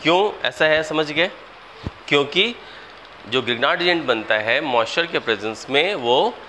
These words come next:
hydrocarbon में convert हो जाता है इसलिए, और हमें चाहिए तो Grignard reagent था मगर वो hydrocarbon मिल जाएगा, तो अगर dry कंडीशन नहीं रखोगे तो वैसा हो जाएगा।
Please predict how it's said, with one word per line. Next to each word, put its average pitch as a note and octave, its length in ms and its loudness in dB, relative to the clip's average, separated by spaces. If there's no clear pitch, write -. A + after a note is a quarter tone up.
hydrocarbon B2+ 600 2
में E3 160 0
convert A2+ 460 2
हो A2+ 80 -2
जाता G#2+ 300 0
है E3 120 2
इसलिए, - 380 -6
और G#2+ 60 4
हमें B2 200 2
चाहिए C3 280 2
तो D3+ 120 -4
Grignard D3+ 320 0
reagent E3+ 220 2
था E3+ 200 0
मगर C3 120 4
वो D3 100 4
hydrocarbon C#3+ 480 2
मिल A#2 200 2
जाएगा, F#2+ 340 2
तो A2 180 2
अगर A#2 280 4
dry A#2 220 2
कंडीशन D3 360 -2
नहीं D3+ 320 0
रखोगे C#3 300 2
तो G#2+ 80 0
वैसा G#2+ 240 0
हो D#3 80 -2
जाएगा। B2+ 320 -4